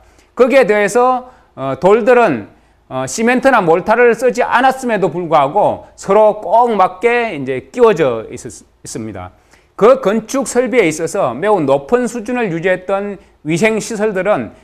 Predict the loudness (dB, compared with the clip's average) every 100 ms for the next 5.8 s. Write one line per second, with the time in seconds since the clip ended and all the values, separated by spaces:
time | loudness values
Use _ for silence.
0 | _ 0 2 0 -2 -2 -4 -6 -2 0
1 | 0 0 0 0 0 0 0 -2 -4 -8
2 | -6 -4 -4 -8 -10 -8 -8 -4 -4 -4
3 | -8 -10 -12 -12 -14 -14 -14 _ _ _
4 | _ _ _ _ -10 -6 0 2 2 2
5 | 0 2 2 2 0 -2 -4 -14